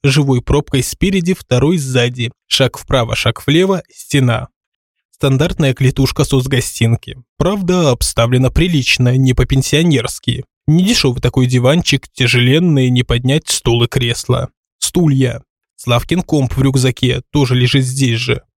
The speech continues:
В истыканном полу торчит внушительного вида заточка. Обоюдоострая, с толстой, обмотанной черной изолентой рукоятью.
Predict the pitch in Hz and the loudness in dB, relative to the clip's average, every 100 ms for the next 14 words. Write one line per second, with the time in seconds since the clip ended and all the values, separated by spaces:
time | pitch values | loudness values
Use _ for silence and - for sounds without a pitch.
0 | _ 131 131 - 127 123 123 131 139 208 | _ -2 -2 -2 -2 0 0 0 0 0
1 | 151 139 170 170 135 131 - 147 - 147 | -2 0 -2 0 0 0 0 -2 0 0
2 | 135 127 123 123 120 127 - 135 - - | 2 2 0 0 0 0 -2 -2 -2 -2
3 | 123 131 _ _ 123 127 120 123 151 151 | -4 -4 _ _ -2 0 2 2 2 2
4 | - - 120 117 135 - - - 123 135 | -2 -2 -2 -2 -8 -10 -6 -2 -2 -2
5 | - 135 131 135 131 123 123 120 - 123 | -2 -2 0 0 0 2 2 0 0 0
6 | 123 120 127 117 117 123 123 117 117 131 | 0 0 0 0 2 2 2 0 -2 -2
7 | 123 117 113 - 120 120 | 0 0 -2 0 0 -2